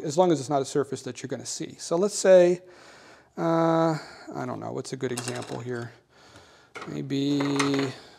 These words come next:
gosh, I don't know. Let's say that this surface back here um, I think this actually, this is from my R C, um,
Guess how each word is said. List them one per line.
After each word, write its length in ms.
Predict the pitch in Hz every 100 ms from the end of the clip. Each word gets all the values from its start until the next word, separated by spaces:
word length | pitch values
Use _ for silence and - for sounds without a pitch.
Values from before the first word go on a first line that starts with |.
| - _ - - - - - - - _ _ _ _ _ _ _ - - _ _ -
gosh, 300 | - - - -
I 120 | 120
don't 100 | 120
know. 120 | 120
Let's 220 | 135 -
say 220 | - 151
that 160 | 135 123
this 140 | 139
surface 480 | - 143 123 135 -
back 320 | - 131 120
here 420 | - 135 127 117 - - - - _ _ _ _
um, 380 | 131 127 123 123
I 60 | -
think 140 | 139
this 180 | 135 127
actually, 580 | 135 - 143 131 127 117 - -
this 220 | 175 202
is 100 | 170
from 340 | - 156 143 135
my 320 | 127 120 117
R 240 | 123 131
C, 520 | - - 135 127 120 113 _ _ _ _ _ _
um, 560 | - 60 120 60 120